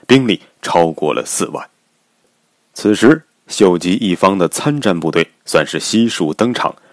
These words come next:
集结完毕。那么光秀一方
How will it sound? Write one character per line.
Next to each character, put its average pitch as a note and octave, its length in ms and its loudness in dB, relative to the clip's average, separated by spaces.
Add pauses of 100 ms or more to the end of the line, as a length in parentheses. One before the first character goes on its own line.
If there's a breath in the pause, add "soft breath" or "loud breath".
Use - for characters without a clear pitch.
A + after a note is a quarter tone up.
(140 soft breath)
集 G#2 300 0
结 D#2 260 -2
完 D2+ 180 -4
毕。 D#2 140 -10 (880)
那 E2+ 120 2
么 D#2 160 -2 (420 soft breath)
光 F3+ 240 4
秀 G#2+ 180 4
一 D#2+ 140 -4
方 F#2 240 4